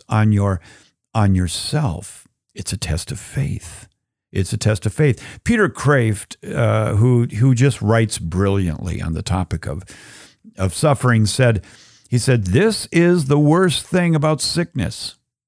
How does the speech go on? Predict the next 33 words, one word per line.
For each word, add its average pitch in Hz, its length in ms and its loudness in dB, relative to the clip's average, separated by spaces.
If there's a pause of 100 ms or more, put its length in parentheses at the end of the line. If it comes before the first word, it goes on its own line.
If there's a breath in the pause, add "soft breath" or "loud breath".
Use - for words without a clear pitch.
(200)
not 127 300 0
the 226 80 2
pain 170 360 2
in 170 100 2
the 147 80 2
body, 135 540 -2 (460)
or 127 260 4
that, 113 300 0
I'll 113 140 0
just 107 300 -4
add, 113 300 0 (340 loud breath)
that, 107 240 -4
that 113 220 0
pain 117 240 4
in 101 80 4
the 92 100 2
soul, 143 800 0 (580)
but 101 320 -2
the 131 140 4
narrowing 127 1160 4
of 143 300 2 (160)
interests 123 680 0 (160)
in 147 160 2
the 151 100 -2
soul." - 600 -4 (840 soft breath)
I'll 117 60 -4
say 160 180 0
it 147 60 2
again. 127 240 2 (800 loud breath)
This 151 180 2
is 196 160 0
the 175 80 2
worst 175 420 2